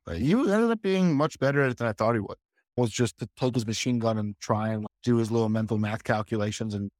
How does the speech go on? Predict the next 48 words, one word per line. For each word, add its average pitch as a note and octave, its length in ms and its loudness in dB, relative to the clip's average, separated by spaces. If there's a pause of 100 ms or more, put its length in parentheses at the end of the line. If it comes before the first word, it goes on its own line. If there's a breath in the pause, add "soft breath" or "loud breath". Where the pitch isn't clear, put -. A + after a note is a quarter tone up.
(100)
throw A2+ 300 2
it, G#2 200 -4
a G#2 80 0
wall G#2 360 0
of F#2+ 180 -2
bullets G#2+ 260 -4
into A2 180 -4
the G#2 120 0
air G2+ 140 2
when G2+ 100 -4
something G2+ 300 -4
came G2+ 220 2
in. G2 100 -2 (360)
And B2+ 140 2
they D3 80 4
actually F3+ 240 2
got D#3 140 4
a C3 40 0
video C#3 260 4
of A2+ 80 0
him A2+ 120 0
shooting A#2+ 340 0
down A2+ 200 2
a G2+ 40 -2
Lancet G#2+ 420 -2
drone F#2+ 320 -8
before G2+ 260 -2
it F#2 80 -10
made F#2 160 -4
impact, G2+ 380 -4
which - 180 -20
is - 120 -20
pretty - 200 -4
nifty. - 260 -12 (560)
But G#2+ 260 0
I G#2 260 2
wouldn't A2+ 260 0
recommend G2 460 -4
that. - 160 -12 (140)
That's, G#2 300 0
uh, G#2 180 2
that's F3 220 2
a F#3 60 4
lot F3 220 0
of D3+ 80 -4
math C#3+ 380 2
you're C#3+ 80 0
doing B2+ 540 2